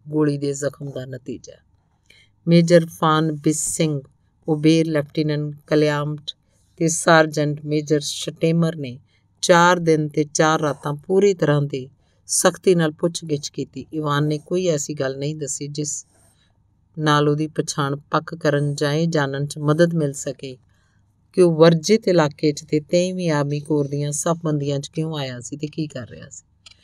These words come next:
ਪੁੱਛਗਿੱਛ ਦੇ ਦੌਰਾਨ ਉਹ ਅੜਬ ਢੰਗ ਨਾਲ ਪੇਸ਼ ਆਇਆ ਤੇ ਜਰਮਨ ਫੌਜ ਤੇ ਜਰਮਨ ਸਲਤਨਤ ਵੱਲ ਆਪਣੀ ਦੁਸ਼ਮਣੀ ਵਾਲੇ ਵਤੀਰੇ ਨੂੰ ਲੁਕਾਇਆ ਨਹੀਂ। ਸੁਪਰੀਮ ਕਮਾਂਡਰ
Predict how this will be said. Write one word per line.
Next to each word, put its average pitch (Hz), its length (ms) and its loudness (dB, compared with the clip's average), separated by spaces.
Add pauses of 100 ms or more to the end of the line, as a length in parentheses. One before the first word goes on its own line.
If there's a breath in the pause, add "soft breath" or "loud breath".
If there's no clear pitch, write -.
(420 loud breath)
ਪੁੱਛਗਿੱਛ 208 540 2
ਦੇ 180 140 2
ਦੌਰਾਨ 156 380 2
ਉਹ 170 100 -2
ਅੜਬ 196 440 2
ਢੰਗ 170 200 0
ਨਾਲ 143 180 -4
ਪੇਸ਼ 143 340 -6
ਆਇਆ 131 220 -8
ਤੇ 151 140 -4
ਜਰਮਨ 160 500 0
ਫੌਜ 143 440 -2 (120)
ਤੇ 135 220 -4 (520 soft breath)
ਜਰਮਨ 170 580 4 (340)
ਸਲਤਨਤ 185 760 2
ਵੱਲ 151 180 2
ਆਪਣੀ 147 260 -2
ਦੁਸ਼ਮਣੀ 156 480 -2
ਵਾਲੇ 139 240 0
ਵਤੀਰੇ 139 460 -2
ਨੂੰ 143 160 -6
ਲੁਕਾਇਆ 131 540 -4
ਨਹੀਂ। 131 220 -12 (720)
ਸੁਪਰੀਮ 180 920 -2 (140)
ਕਮਾਂਡਰ 147 640 -4